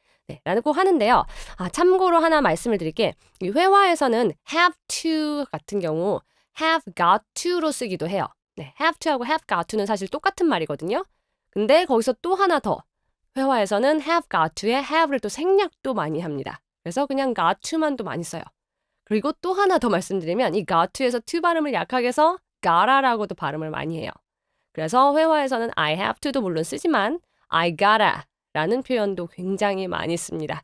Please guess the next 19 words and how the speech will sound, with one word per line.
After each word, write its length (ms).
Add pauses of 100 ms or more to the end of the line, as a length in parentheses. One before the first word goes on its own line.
(140)
그래서 200
이거 120
두 200
가지 220
다 320
알아두시면 480
좋을 180
것 120
같아요. 440 (1600)
자, 200
이제 220
그러면 360
오늘의 220
패턴 280
I 180
have 240
to 100
본격적으로 540
보겠습니다. 640